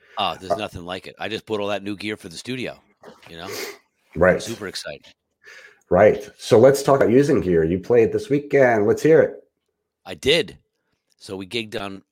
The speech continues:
Speaker 1: on Friday.
Speaker 2: Mm-hmm.
Speaker 1: Uh, it was supposed to be outdoors, you know, stage and the venue, and then it rained. And
Speaker 2: Oh.
Speaker 1: it was, like, thirty-nine degrees outside.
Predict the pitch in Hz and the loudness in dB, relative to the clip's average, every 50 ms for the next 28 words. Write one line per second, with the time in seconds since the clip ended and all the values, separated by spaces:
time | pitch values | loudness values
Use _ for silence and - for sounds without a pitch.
0 | _ - 90 90 90 - - 107 104 101 101 98 107 123 127 _ _ _ _ _ | _ -20 -20 -20 -20 -16 -10 -8 -6 -6 -4 -6 -8 -10 -12 _ _ _ _ _
1 | _ _ _ _ - 123 110 110 127 135 139 - - _ _ _ _ _ _ _ | _ _ _ _ -6 -6 -4 -4 -4 -4 -6 -8 -16 _ _ _ _ _ _ _
2 | 90 85 85 85 85 85 85 - - - 107 110 101 - 110 117 120 98 107 110 | -16 -14 -14 -12 -12 -14 -16 -18 -18 -14 -14 -14 -14 -12 -10 -10 -8 -6 -6 -6
3 | 117 117 - 131 107 101 104 117 123 - - - _ _ _ _ _ _ _ _ | -6 -6 -8 -10 -8 -8 -8 -10 -12 -14 -18 -20 _ _ _ _ _ _ _ _
4 | _ _ _ _ _ _ _ _ - 107 98 98 95 104 101 - - 95 - _ | _ _ _ _ _ _ _ _ -20 -16 -14 -12 -12 -12 -12 -14 -18 -20 -20 _
5 | - - - 110 104 101 101 98 98 90 98 95 90 87 104 101 98 98 98 98 | -18 -14 -8 -6 -4 -4 -4 -6 -8 -10 -12 -14 -12 -10 -8 -8 -8 -8 -10 -10
6 | 95 90 90 92 90 87 85 98 104 98 82 71 - - _ _ _ _ _ _ | -10 -10 -10 -12 -12 -12 -12 -10 -10 -10 -10 -12 -16 -20 _ _ _ _ _ _
7 | _ _ _ _ _ _ _ _ _ _ _ - 87 - - - 82 82 85 92 | _ _ _ _ _ _ _ _ _ _ _ -8 0 2 2 2 2 -2 -4 -6
8 | 82 80 80 - - - - - - - - 113 104 98 98 95 98 95 95 95 | -6 -6 -6 -8 -12 -20 -18 -18 -18 -14 -8 -6 -6 -4 -4 -4 -6 -6 -6 -8
9 | 95 95 95 92 92 87 80 78 _ _ _ _ _ _ _ _ 90 92 90 95 | -8 -8 -8 -10 -12 -12 -16 -20 _ _ _ _ _ _ _ _ -20 -14 -10 -8
10 | 92 92 92 92 87 78 95 82 90 92 92 87 78 82 71 67 - - - 69 | -6 -6 -6 -6 -8 -10 -12 -12 -10 -10 -10 -10 -8 -10 -10 -10 -12 -16 -18 -18
11 | 64 - _ | -18 -18 _